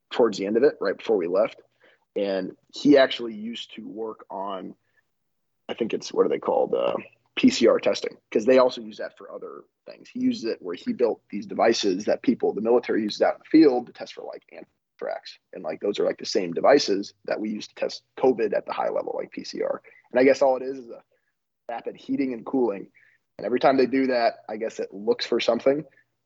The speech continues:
And if it shows up after every cycle, that's when you test positive.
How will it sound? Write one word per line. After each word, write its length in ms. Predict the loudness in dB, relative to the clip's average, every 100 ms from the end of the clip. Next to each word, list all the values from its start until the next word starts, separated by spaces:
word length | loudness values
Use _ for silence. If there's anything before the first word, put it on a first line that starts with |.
| -12
And 120 | -4
if 200 | -4 0
it 180 | 2 2 -2 _ -6
shows 360 | 0 2 4 4
up 220 | 4 2
after 260 | -8 -6 -6
every 280 | -4 -6
cycle, 500 | -6 -4 -4 -6 -12 _ _ _ _
that's 260 | -4 -4 -2
when 500 | -2 -2 -4 -6 -10 _ -10
you 100 | -4
test 240 | -4 0
positive. 400 | 0 0 -6 -10